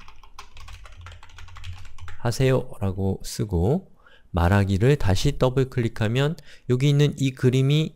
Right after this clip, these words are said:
"안녕하세요"라고 우리한테 얘기를 하는 겁니다. 예, 뭔가 좀 그림이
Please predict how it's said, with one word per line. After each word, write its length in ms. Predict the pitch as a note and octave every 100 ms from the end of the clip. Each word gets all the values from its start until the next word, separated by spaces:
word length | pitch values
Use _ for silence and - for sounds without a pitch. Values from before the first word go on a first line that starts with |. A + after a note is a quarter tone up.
| - - _
"안녕하세요"라고 840 | G2 G2+ C3+ A#2 G2+ F#2+ D#2+ - -
우리한테 340 | D#2+ - D#2+
얘기를 240 | D#2 E2
하는 140 | F#2 F#2
겁니다. 320 | D#2+ D#2+ E2+ - - - - _ -
예, 120 | - D2+
뭔가 260 | F2+ F#2+
좀 280 | F#2+ G2 E2 - - -
그림이 640 | - G2+ B2+ C3+ B2